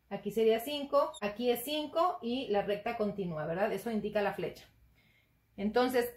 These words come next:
estos sí son medios, que significa que cada segmento tiene que estar dividido a la mitad. Y yo voy a llevar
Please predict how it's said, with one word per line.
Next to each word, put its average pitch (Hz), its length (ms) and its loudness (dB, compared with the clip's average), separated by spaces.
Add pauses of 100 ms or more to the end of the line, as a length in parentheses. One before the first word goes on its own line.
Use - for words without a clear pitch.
(140)
estos 269 300 2
sí 269 60 -2
son 285 220 4
medios, 294 460 4
que 262 120 -2
significa 262 520 -4
que 226 100 -2
cada 339 300 6
segmento 277 760 -2 (100)
tiene 214 240 -2
que 233 60 -8
estar 226 220 0
dividido 233 360 0
a 220 40 6
la 220 100 4
mitad. 277 320 0 (800)
Y 277 160 0
yo 294 120 4
voy 269 100 6
a 262 100 4
llevar 247 480 4